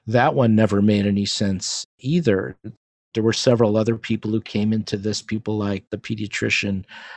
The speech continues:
Doctor Bob Sear, started writing books about how we have to space vaccines further apart, and had written a, a number of books about that as well. But again,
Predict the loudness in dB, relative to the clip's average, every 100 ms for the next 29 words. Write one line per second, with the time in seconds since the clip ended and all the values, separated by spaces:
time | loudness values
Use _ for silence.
0 | _ -2 0 -2 0 -2 -2 -4 0 2
1 | 2 4 2 4 2 2 0 2 2 2
2 | 0 -2 -2 -6 -8 -8 -8 -8 -12 -12
3 | -6 -2 -2 -2 -6 -10 -14 _ _ _
4 | _ -4 -4 -4 -6 -6 -6 -8 -2 0
5 | 2 2 0 -4 2 6 6 4 -4 -20
6 | -20 -20 -8 -2 0 2 0 0 -2 -2
7 | -4 -4 -4 -2 -2 -4 -8 -12 -4 -4
8 | -2 -2 -2 -4 -6 -6 -6 -6 -4 2
9 | 4 4 0 -2 0 2 2 0